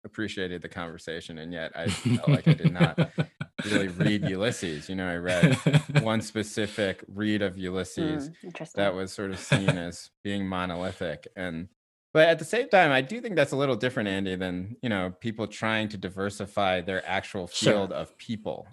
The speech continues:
Speaker 1: you know?
Speaker 2: Right, right, right. But I guess what, I
Speaker 3: Yeah.
Speaker 2: think what Adri-, oh, sorry. Well, it's just last thought is just, I think I agree with that. And I'm not, and again, I'm not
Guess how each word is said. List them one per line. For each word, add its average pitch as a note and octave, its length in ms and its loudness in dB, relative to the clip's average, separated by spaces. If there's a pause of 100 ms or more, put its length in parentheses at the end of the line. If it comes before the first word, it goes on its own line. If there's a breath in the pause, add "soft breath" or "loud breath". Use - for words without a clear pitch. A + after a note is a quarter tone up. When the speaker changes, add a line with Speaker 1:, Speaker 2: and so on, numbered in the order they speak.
(160)
Speaker 1:
you F#2 100 -8
know? F2 100 -2
Speaker 2:
Right, B2+ 180 6
right, G#2+ 140 2
right. F#2 160 -12 (340 loud breath)
But D3 120 8
I D3 60 6
guess E3+ 240 8
what, F3 120 12
I E3+ 120 4
Speaker 3:
Yeah. C#3+ 60 6
Speaker 2:
think E3 140 10
what F3 160 8
Adri-, D#3+ 400 2
oh, B2+ 60 0
sorry. G2+ 360 0 (220)
Well, D#3+ 160 -2 (140)
it's C#3+ 140 4
just D#3 180 6
last C#3+ 260 6
thought A#2+ 180 6
is G#2+ 140 0
just, - 240 -2 (180)
I C3+ 120 6
think E3 340 8 (220 soft breath)
I D3 80 6
agree D3 180 8
with B2+ 140 8
that. A#2 160 4
And A#2 80 2
I'm A#2 80 4
not, A#2+ 200 4
and C#3 100 0
again, A#2 120 2
I'm A2+ 80 2
not B2+ 200 2